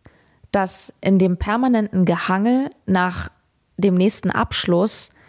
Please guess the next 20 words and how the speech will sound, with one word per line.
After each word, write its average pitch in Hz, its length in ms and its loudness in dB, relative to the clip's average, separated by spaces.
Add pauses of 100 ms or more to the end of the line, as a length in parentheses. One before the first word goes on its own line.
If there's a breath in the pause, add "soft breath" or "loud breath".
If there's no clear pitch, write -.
(260 soft breath)
der 175 240 0
Wunsch 240 380 0
nach 190 160 0
Sicherheit 196 520 -2
steckt. - 460 -6 (1000)
Nämlich 190 340 2
die 170 120 -2
Sicherheit, 240 680 0
die 180 60 -2
du 185 100 2
dir 160 360 2
wünschst, 208 520 0 (360 soft breath)
um 180 140 2
rauszugehen 175 840 -2
und 175 220 -4
ein 170 120 2
geiles 196 360 -2
Business 185 360 -2
zu 165 180 -4
haben. 175 320 -12